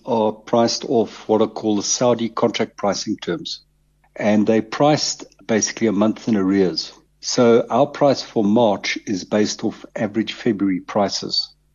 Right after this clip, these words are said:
But what happened is that the Saudis themselves increased the price, the F O B, the free on board price of L P G, which is made up of propane and butane,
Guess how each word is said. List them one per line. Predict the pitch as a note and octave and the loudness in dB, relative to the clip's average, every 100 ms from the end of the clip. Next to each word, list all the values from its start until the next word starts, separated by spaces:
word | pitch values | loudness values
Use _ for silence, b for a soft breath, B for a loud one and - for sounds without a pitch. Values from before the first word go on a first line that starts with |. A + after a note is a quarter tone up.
| - | -4
But | - | 0
what | G#2+ D#3 E3 | 4 2 4
happened | D3+ D#3 C#3 G2 - | 2 2 4 2 2
is | - A2 G2+ | 2 2 2
that | A#2+ A2 - | 2 2 0
the | D3 G#2+ G2+ | -8 -4 -4
Saudis | - - F3 F3 B2+ A2+ F#2+ | -4 -2 0 0 0 -2 -2
themselves | A2+ G#2 - D#3+ B2+ G2 - - - | 0 0 0 0 0 0 -6 -12 0
increased | D3 D#3+ - D3+ B2 - - - - | 4 4 2 2 2 -2 -10 -14 -10
the | G2+ G#2+ G#2+ - | -4 -4 -4 -2
price, | B2 G#2 G2 - | 0 2 0 -6
the | - A2 - | -6 -4 -4
F | - | 0
O | D3+ | 0
B, | A#2 A2 | 2 0
the | G2 F#2 | 0 -2
free | - C3 | 0 2
on | B2 | 2
board | G#2 G#2 G2 | 2 -2 -4
price | - A2 G#2 - | -4 -4 -4 -4
of | - A2 F#2 - | -4 -4 -4 -2
L | A2 | -2
P | - G2+ | -2 -8
G, | - G#2+ F2+ b b b - | -4 -2 -2 b b b -4
which | G2 - | -2 -2
is | G2+ - | -2 0
made | A2 | 2
up | G#2+ - | 2 -2
of | G#2 | -8
propane | - A2 G#2 A2 F#2 | -4 -2 -2 -2 -2
and | F2+ | -2
butane, | - G#2 G#2 F2+ E2 | -2 -4 -4 -6 -6